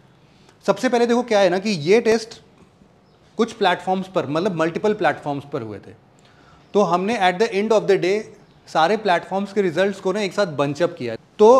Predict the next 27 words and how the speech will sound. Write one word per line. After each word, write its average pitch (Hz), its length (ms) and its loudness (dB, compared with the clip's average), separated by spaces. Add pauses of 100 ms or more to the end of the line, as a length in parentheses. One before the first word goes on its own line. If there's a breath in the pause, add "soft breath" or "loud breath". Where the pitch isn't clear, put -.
(420)
उस 233 200 2
रैंक 180 320 0
को 208 100 2
ही 220 140 0
आपको 208 240 2
फाइनल 190 280 -2
मानना 180 340 0
है, 196 220 -6 (240)
आपका 147 280 0
नंबर 156 460 0 (140)
करेक्ट 185 260 -2
होना 180 160 -6
चाहिए, 185 400 -2
this 156 220 -4
is 160 140 -2
the 156 120 -2
most 135 200 -8
important 113 400 -12
thing। 98 100 -20 (180)
और 151 140 0
उसी 208 400 -4 (320)
के 226 100 -2
हिसाब 196 400 0
से 220 160 -6
हमने 160 340 -6
कैटेगराइज 175 560 -2
किया 160 280 -2